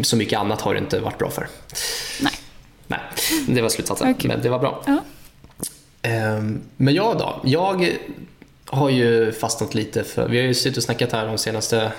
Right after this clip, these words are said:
Speaker 1: dagarna, har vi suttit och snackat om monorepos. Och jag är själv inne i ett, i ett projekt
Speaker 2: Mm.
Speaker 1: där det är monorepo som, ehm, egentligen manageras av, ja, den engelska termen är väl Lörna, va?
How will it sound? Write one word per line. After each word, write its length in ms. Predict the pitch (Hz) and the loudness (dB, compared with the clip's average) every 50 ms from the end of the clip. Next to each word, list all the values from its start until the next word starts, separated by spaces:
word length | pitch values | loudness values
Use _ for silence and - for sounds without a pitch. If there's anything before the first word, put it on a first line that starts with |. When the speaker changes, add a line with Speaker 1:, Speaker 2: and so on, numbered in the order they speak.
| - - - | -10 -12 -6
Speaker 1:
dagarna, 680 | - 113 110 117 110 117 113 110 123 123 120 117 110 110 | -6 -2 0 0 0 0 0 0 0 0 2 2 0 0
har 120 | 113 113 | 2 2
vi 100 | 110 113 | 2 2
suttit 200 | - - 113 - | 2 0 0 0
och 60 | 120 113 | 0 -2
snackat 280 | - 110 - - - | -2 -2 -2 -2 -2
om 140 | 110 104 104 | -2 0 2
monorepos. 920 | 110 117 117 107 104 104 104 110 131 143 139 139 - 113 - - - - - - | 2 2 2 2 2 2 2 2 2 0 0 -2 -2 0 0 0 -2 -2 -4 -2
Och 80 | - 131 | 0 0
jag 140 | 107 110 110 | 0 2 0
är 340 | 113 110 107 110 110 117 117 | 0 0 0 0 0 -2 -2
själv 260 | - 117 107 107 110 | -2 -2 -2 0 0
inne 160 | 107 110 113 | 2 2 2
i 140 | 120 131 135 | 2 2 0
ett, 140 | 135 - - - - - - - - - - - - | -2 -4 -8 -8 -8 -8 -8 -8 -10 -12 -14 -10 -4
i 80 | - 117 | -2 0
ett 60 | 117 | 2
projekt 180 | - - 240 262 | 6 8 8 8
Speaker 2:
Mm. 140 | 262 220 170 | 8 6 4
Speaker 1:
där 80 | - 110 | 2 2
det 200 | 113 113 113 113 | 4 4 4 4
är 60 | 110 | 4
monorepo 580 | 110 110 113 113 110 110 117 123 - - 175 180 175 - - - - - - - - | 4 4 2 4 4 2 2 2 2 0 0 0 -2 -6 -16 -18 -20 -20 -20 -14 -8
som, 400 | - - - 117 110 110 110 107 | -6 -2 0 0 0 0 -2 -2
ehm, 680 | 107 107 107 107 107 107 107 104 104 104 107 113 117 127 | -2 -2 0 0 -2 -2 -4 -6 -6 -6 -6 -4 -2 -2
egentligen 320 | 120 110 - - 113 113 | -2 -2 0 0 0 0
manageras 580 | 110 107 107 - - 110 107 - 107 - - 113 | 0 -2 -4 -2 0 0 0 0 0 -2 -2 -2
av, 380 | 107 107 104 107 104 104 107 - - - - - - - - - - - - - - - - - | -2 -2 -2 -4 -4 -6 -8 -10 -12 -20 -20 -20 -20 -20 -20 -20 -20 -20 -16 -16 -16 -16 -10 -4
ja, 80 | - - - - - - - - - - - 131 - - - - - - - - - | -4 -4 -4 -4 -12 -18 -20 -20 -12 -8 -6 -6 -6 -8 -12 -20 -20 -20 -20 -14 -8
den 260 | - - 120 120 120 | -4 0 2 2 4
engelska 280 | 127 151 147 143 143 - | 4 2 2 2 0 -2
termen 300 | - 110 110 120 120 110 | -2 0 0 0 2 2
är 60 | - | 2
väl 160 | 113 101 101 | 2 2 2
Lörna, 380 | 107 123 107 - - - 165 - | 2 2 2 2 2 2 2 0
va? 140 | - 131 | 0 -2